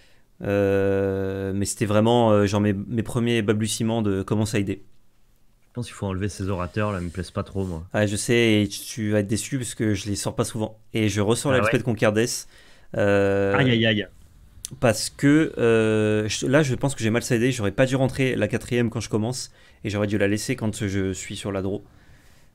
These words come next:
Speaker 1: Mais je me dis, s'il
Speaker 2: Ah,
Speaker 1: a
Speaker 2: je,
Speaker 1: des plays
Speaker 2: je, je
Speaker 1: impactants,
Speaker 2: crois que, je crois que je les laisserai tout le temps contre lui, hein. C'est trop bien,
Speaker 1: Mm.
Speaker 2: hein.
Speaker 1: S'il a des plays impactants, euh,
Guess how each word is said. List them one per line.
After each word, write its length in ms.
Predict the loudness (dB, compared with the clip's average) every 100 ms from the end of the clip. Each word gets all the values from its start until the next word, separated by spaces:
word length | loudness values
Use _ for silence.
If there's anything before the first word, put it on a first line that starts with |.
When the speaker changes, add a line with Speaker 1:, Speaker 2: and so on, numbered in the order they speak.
| -8
Speaker 1:
Mais 260 | -2 0
je 100 | 0
me 80 | 0
dis, 120 | -2
s'il 180 | 0 2
Speaker 2:
Ah, 40 | 4
Speaker 1:
a 40 |
Speaker 2:
je, 40 |
Speaker 1:
des 80 | 4
plays 120 | 2
Speaker 2:
je, 80 | 2
je 80 | 2
Speaker 1:
impactants, 260 | 0 2 2
Speaker 2:
crois 100 | 0
que, 100 | -4 _
je 60 |
crois 140 | -8 -6
que 60 |
je 40 | -6
les 80 | -4
laisserai 380 | -4 -2 -2
tout 100 | 0 -2
le 60 |
temps 180 | 0 0
contre 240 | -2 -2
lui, 80 | -2
hein. 120 | -4 -6
C'est 80 |
trop 180 | -10 -4
bien, 140 | -2 -2
Speaker 1:
Mm. 40 |
Speaker 2:
hein. 160 | -4 -12 _ _ _ -20 _
Speaker 1:
S'il 200 | -10 -4
a 60 | -2
des 80 | -2
plays 160 | -4
impactants, 560 | -4 -4 -4 -4 -4 -4
euh, 420 | -4 -2 -2 -4